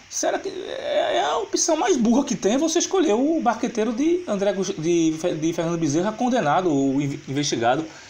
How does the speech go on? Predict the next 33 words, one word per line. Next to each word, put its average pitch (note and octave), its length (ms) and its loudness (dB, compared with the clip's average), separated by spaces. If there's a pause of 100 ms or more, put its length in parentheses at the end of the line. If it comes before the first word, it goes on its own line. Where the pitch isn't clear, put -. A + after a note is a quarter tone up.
(340)
pela D#3 160 -2
Polícia D#3+ 480 -2
Fe-, E3+ 120 -6
Federal? E3+ 340 0
É G3 40 2
uma C#4 120 0
opção C4 280 -2
tão, D4+ 460 -2 (640)
tão C4+ 120 0
grotesca A#3 420 2
que A#3+ 80 -6
eu A3+ 60 2
acho A3 140 2
que - 40 -14
tem A3 140 -2
algum G#3+ 240 2
diálogo F3 420 2
sendo F3+ 180 -2
construído E3 560 -2 (400)
sem - 220 -4
que F3 80 -6
a E3 40 0
gente F3+ 180 -2
veja, D3+ 240 0
a F3 40 0
gente E3 120 -2
só F3+ 100 0
tá E3+ 140 0
vendo E3 160 0
os, E3+ 100 0 (180)
os C#3+ 160 0
sinais. G2+ 460 -2 (500)
É, C#3 580 0